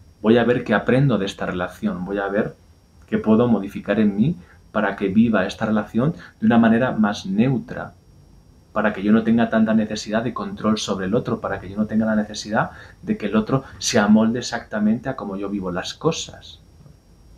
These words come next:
Entonces, tengo que aprender a negociar, tengo que aprender a,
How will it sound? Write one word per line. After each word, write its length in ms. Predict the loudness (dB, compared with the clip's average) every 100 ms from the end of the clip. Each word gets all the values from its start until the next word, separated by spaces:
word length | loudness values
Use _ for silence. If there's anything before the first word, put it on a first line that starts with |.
| -20 -20 -20 -18
Entonces, 300 | -10 -10 -10 -20 -4
tengo 180 | 2 4
que 60 |
aprender 340 | 2 0 0 2
a 80 | 2
negociar, 640 | -2 -8 -6 -2 -2 -2
tengo 200 | -10 -10
que 80 | -10
aprender 460 | -10 -8 -8 -6 -8
a, 160 | -10